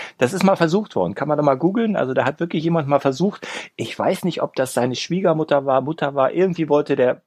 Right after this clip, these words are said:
was erben und hat gedacht, ich mach das mal. Und ich habe damals, äh, bei einer ganz großen Firma immer, ja, meine Schulung gemacht,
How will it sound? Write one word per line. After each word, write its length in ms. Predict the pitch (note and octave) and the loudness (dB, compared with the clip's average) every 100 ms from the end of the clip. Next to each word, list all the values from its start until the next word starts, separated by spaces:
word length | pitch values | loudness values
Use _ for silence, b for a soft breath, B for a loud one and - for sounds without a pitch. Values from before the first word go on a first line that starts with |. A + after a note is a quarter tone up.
| - | -2
was 180 | A#2 | -2
erben 540 | - A#2+ D#3 E3+ D#3+ D#3 B B B - | 4 6 6 4 0 -6 B B B -2
und 220 | C3+ C3+ | 0 2
hat 200 | D3 - | 0 0
gedacht, 480 | C#3 C3+ C3 - C#3+ | 2 4 2 -4 -8
ich 340 | - - C3+ | -8 -6 0
mach 200 | B2 - | 0 2
das 200 | D#3+ D#3+ | 0 0
mal. 380 | F#3 F#3+ G3+ G3+ B B B _ | 2 4 2 -2 B B B _
Und 280 | B2 C3 B2+ | -2 0 -2
ich 160 | - B2+ | -6 -8
habe 80 | - | 0
damals, 640 | A2+ C3 C3 B2+ - B2+ | 2 4 4 2 -2 -2
äh, 180 | B2 A#2+ | 0 0
bei 160 | G2+ | 0
einer 280 | A2 A#2+ A#2+ | 0 0 -2
ganz 240 | A#2 B2 - | -2 -4 -6
großen 340 | C3 B2+ A2+ | -6 -4 -6
Firma 460 | - D3 D3 C#3+ C#3 | -2 2 4 4 2
immer, 500 | C3+ B2+ B2 B2 B2+ | -4 -4 -2 -2 -2
ja, 260 | B2 A2+ G2+ | 2 2 0
meine 220 | A2 A2 | -2 -4
Schulung 380 | G#2 D3+ E3 E3+ | -2 0 2 2
gemacht, 440 | D#3 D#3 - - | 2 0 0 -4